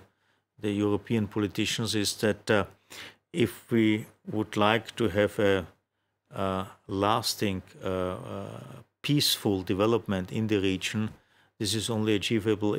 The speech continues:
if there's a European perspective for all these countries. But this is not something we can achieve from one day to the other. That's why I prefer to speak about the process, uh, and not only about negotiations.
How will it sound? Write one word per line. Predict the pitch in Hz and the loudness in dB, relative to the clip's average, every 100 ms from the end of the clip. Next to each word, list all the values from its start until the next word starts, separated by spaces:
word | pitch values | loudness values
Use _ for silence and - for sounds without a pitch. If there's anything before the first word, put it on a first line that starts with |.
| 101 | -2
if | - | -2
there's | 110 101 | -2 0
a | 104 101 | -2 0
European | 101 - 104 98 | -2 0 -2 -2
perspective | 98 - 98 - 101 - - - | -4 -2 -4 -4 -6 -6 -10 -6
for | - | -4
all | 98 | -2
these | 95 95 | -4 -6
countries. | - 92 - - - - _ _ - - _ | -6 -8 -8 -10 -10 -12 _ _ -20 -20 _
But | 123 107 | -2 0
this | 113 | 0
is | 113 | -2
not | 117 110 | -2 -2
something | 120 107 - 107 | -2 -4 -4 -4
we | 107 | -4
can | 101 113 104 | -2 -2 -2
achieve | 98 - 117 117 | -2 0 0 -2
from | - 107 104 | -6 -4 0
one | 104 107 | 0 0
day | 107 | -2
to | 104 90 | -2 0
the | 92 | 0
other. | 95 117 135 - _ _ _ - | 2 2 0 -6 _ _ _ -4
That's | 107 - | -4 0
why | 113 104 | 0 2
I | |
prefer | 104 107 - 110 | 2 -2 0 -2
to | 107 | 0
speak | 104 - 110 - | -4 -2 -2 -2
about | 104 101 - | 0 0 0
the | |
process, | 101 - 107 120 - 98 - - - - - | -4 0 2 2 0 -2 -2 -4 -4 -10 -6
uh, | 104 - | -4 -4
and | 107 92 | -4 -2
not | 104 - - - | -4 -4 -12 -8
only | 104 98 | -4 -2
about | 95 104 95 107 | 0 2 0 0
negotiations. | 98 95 - 92 101 - 143 147 | -2 -2 0 -2 -2 -4 -6 -6